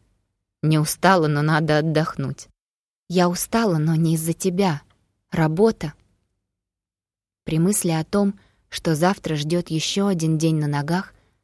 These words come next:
захотелось застонать. «Нет ничего ужасного в работе. Ани никогда не была лентяйкой».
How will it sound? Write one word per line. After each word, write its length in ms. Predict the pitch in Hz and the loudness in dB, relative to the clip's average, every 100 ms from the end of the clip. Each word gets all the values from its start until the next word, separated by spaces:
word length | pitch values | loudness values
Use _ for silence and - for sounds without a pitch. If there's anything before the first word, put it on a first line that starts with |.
| - | -6
захотелось 600 | 160 - 160 180 170 156 | -4 -4 -4 0 0 0
застонать. 720 | 160 - 180 175 147 143 - _ _ _ _ _ _ _ 196 | -2 -4 -2 0 -2 -6 -18 _ _ _ _ _ _ _ 4
«Нет 260 | 214 202 | 4 4
ничего 400 | 185 - 190 185 | 0 -2 -2 0
ужасного 580 | 196 196 190 - 165 160 | 0 2 0 0 -4 -2
в 60 | 170 | -2
работе. 560 | 175 175 156 - 156 - _ _ | -2 -2 -2 -4 -10 -16 _ _
Ани 260 | - 175 196 | 0 4 6
никогда 420 | 196 180 180 180 214 | 4 2 0 2 2
не 100 | 175 | 0
была 280 | 160 160 | 0 -2
лентяйкой». 640 | 151 160 165 165 143 - | 0 -2 -2 -4 -4 -8